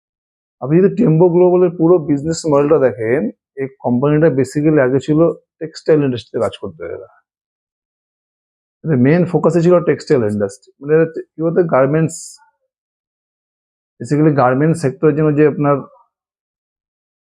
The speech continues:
ফাইবার দরকার, ফাইবার বা ইয়ার্ন, সুতা, এসব ম্যানুফ্যাকচারিং করতো, পুরো টেক্সটাইল ইন্ডাস্ট্রি নিয়ে কাজ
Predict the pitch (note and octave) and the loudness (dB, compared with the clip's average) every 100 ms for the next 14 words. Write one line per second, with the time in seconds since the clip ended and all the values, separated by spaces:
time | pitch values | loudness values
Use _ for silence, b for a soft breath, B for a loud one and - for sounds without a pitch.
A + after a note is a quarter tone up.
0 | _ _ _ C3+ C3+ C#3 C3 B2+ A#2 B2 | _ _ _ 0 4 4 2 0 0 0
1 | B2+ C3 B2+ B2 A#2+ A#2+ A#2+ C3 A#2+ G#2+ | 2 2 2 0 0 2 4 2 0 -4
2 | C3 B2 C3 B2 B2 A#2+ B2 A2 G#2+ G2+ | -8 -2 2 2 0 -4 -4 -2 -2 -2
3 | - G2+ G2 F#2+ - _ - G3 E3+ D3 | -6 -10 -12 -16 -20 _ -4 -2 0 0
4 | F3+ C#3+ C3+ - B2+ A2 | 0 0 -2 -4 -2 -2